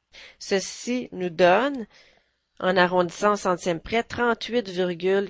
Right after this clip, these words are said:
quarante-huit. Et ce sont ici, attention, des mètres carrés, parce qu'on calcule l'air.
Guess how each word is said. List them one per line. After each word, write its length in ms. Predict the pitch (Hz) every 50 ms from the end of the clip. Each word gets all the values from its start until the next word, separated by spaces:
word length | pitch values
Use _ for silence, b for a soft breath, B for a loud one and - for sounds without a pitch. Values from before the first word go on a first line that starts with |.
| - _ -
quarante-huit. 1000 | 220 202 196 190 190 170 139 - - - 175 175 180 190 - _ - - - _ B B B B B B B
Et 120 | - 196 226
ce 220 | - - 220 175
sont 300 | 170 - - 226 233 233
ici, 680 | 208 175 170 - - - - - - 247 262 254 233 - _ _ _ _ -
attention, 720 | 160 160 - - 170 160 165 160 - - 208 226 233 247 247 220
des 260 | 180 165 165 165 160
mètres 840 | 165 165 165 175 185 208 226 247 269 277 - - - 277 277 285 294 302 _ b b b b b b b b b b _ _ _ _ _ _ _ _ _ _ _ _ _ _ -
carrés, 600 | - 294 247 226 208 190 175 165 170 160 - - - - - - - - _ _ _ _ _ _
parce 200 | - 190 180 -
qu'on 180 | - 185 175 175
calcule 680 | - 196 165 151 - - - 220 214 226 214 196 - - _ _ _ _
l'air. 600 | - 180 185 190 180 160 - - - - - -